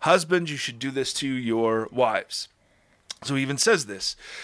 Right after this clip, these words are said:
"Just as Jesus set his church apart from sin through his sacrificial loving death on the cross,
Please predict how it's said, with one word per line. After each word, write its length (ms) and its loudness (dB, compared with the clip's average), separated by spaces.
"Just 200 2
as 120 2
Jesus 320 2
set 180 4
his 140 -2
church 260 -2
apart 380 0
from 260 -2
sin 400 -2
through 320 -6
his 160 -4
sacrificial 640 -2
loving 320 0
death 220 -2
on 80 -12
the 60 -12
cross, 520 2